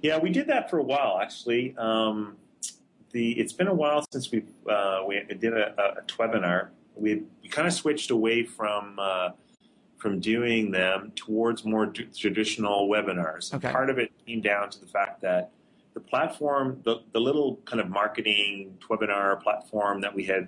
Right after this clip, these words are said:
Speaker 1: uh, a local company build
Speaker 2: Mm-hmm.
Speaker 1: was really good. Uh, the only thing that we were finding is that, uh, we're,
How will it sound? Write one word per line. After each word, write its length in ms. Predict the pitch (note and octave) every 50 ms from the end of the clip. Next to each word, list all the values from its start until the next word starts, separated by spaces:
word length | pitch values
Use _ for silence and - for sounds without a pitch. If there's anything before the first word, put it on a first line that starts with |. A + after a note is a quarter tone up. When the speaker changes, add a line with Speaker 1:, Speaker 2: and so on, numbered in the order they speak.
| - -
Speaker 1:
uh, 240 | F#2 F#2 F#2 F#2 F2+
a 40 | F#2
local 260 | F#2 G2 G2 - -
company 360 | - - G#2 F#2 - F#2+ F#2
build 480 | F2+ - - F2+ F2+ F#2+ G#2+ A#2 - - -
Speaker 2:
Mm-hmm. 180 | - - C3+ -
Speaker 1:
was 160 | - G2+ F#2+
really 200 | A2+ C3+ D3+ D#3+
good. 440 | D3 C3 A#2+ A2+ G#2+ G#2+ G#2+ - - - _ _ _ _ -
Uh, 180 | A2 G#2+ G#2+ G#2+
the 120 | G#2 A#2
only 160 | B2+ D3 E3+
thing 480 | - - - C#3+ C3+ C3 C3 B2+ B2+ A#2+
that 100 | A2+ -
we 80 | A2 G#2+
were 120 | G#2 G#2
finding 420 | - - C#3 D3+ D3+ C3+ A2 G2+
is 140 | G2 F#2 F2+
that, 340 | F#2 F#2 F#2 F#2 F#2 F#2 - - G#2
uh, 200 | G#2 G2+ G2 G2
we're, 360 | G2+ G#2+ G#2+ G#2 G2+ G2